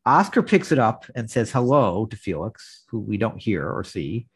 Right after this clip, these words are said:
He tells her that she is here, referring to Claire Frost.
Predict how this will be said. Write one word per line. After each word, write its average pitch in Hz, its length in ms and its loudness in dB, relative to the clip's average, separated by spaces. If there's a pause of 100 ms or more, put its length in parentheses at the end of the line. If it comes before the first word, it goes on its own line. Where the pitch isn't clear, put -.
(280)
He 131 140 2
tells 180 360 4
her 156 120 6
that 117 200 2
she 127 300 2
is 143 140 -2
here, 107 420 -2
referring 104 380 -6
to 117 80 -10
Claire 107 240 -6
Frost. 85 520 -6